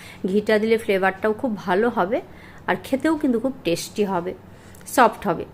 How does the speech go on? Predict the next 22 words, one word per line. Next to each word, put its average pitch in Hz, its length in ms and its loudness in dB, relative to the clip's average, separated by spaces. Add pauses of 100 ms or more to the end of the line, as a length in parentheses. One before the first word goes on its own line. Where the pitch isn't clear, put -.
(380)
তো 277 80 6
এটাকে 285 240 6
খুব 269 240 2
ভালো 254 300 6
করে 285 200 6
এবার 254 200 6
মিক্স 247 320 4
করে 247 220 6
নিতে 233 240 4
হবে। 226 380 6 (4000)
তো 226 160 6
চিনি 311 440 8
আর 311 120 8
সুজি 277 520 0
দেখবেন 269 440 4
একদম, 240 460 6
আহ, 202 300 4
গলে 262 280 8
যাবে 240 300 6
আর 294 140 2
ফুলে 277 340 4
উঠবে। 233 380 4